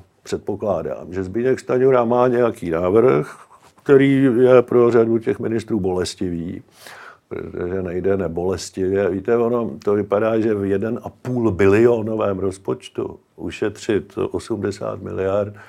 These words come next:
že je celkem legrace. A kdo tomu rozpočtu rozumí, tak ví, že více než osmdesát procent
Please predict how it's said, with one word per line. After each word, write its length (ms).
že 80
je 100
celkem 380
legrace. 540
A 80
kdo 160
tomu 220
rozpočtu 600
rozumí, 460
tak 200
ví, 180
že 160
více 280
než 200
osmdesát 680
procent 580